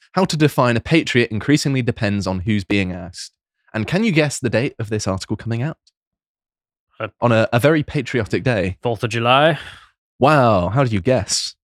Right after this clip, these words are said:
Speaker 1: Yes, of course. Um, so this is deeply subversive. It's an article written by Gary Fields,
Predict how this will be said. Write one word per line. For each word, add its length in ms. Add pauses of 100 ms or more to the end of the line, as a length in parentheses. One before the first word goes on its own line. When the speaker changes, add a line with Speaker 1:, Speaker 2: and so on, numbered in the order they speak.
Speaker 1:
Yes, 280
of 100
course. 380
Um, 320 (720)
so 220
this 380
is 340 (460)
deeply 480
subversive. 760
It's 220
an 80
article 320
written 260
by 140
Gary 300
Fields, 500